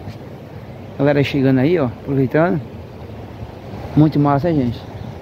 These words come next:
Essa imagem daqui, ó, de, de cima. Olha que legal.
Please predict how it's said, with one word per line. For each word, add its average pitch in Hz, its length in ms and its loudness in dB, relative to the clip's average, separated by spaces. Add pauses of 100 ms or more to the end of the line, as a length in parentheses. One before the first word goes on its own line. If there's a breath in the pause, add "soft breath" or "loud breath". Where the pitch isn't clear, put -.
(360)
Essa - 140 0
imagem 160 340 6
daqui, 175 240 6
ó, 147 40 6
de, 139 100 2
de 135 240 -2
cima. 147 380 0 (1000)
Olha 147 140 4
que 147 80 2
legal. 139 340 4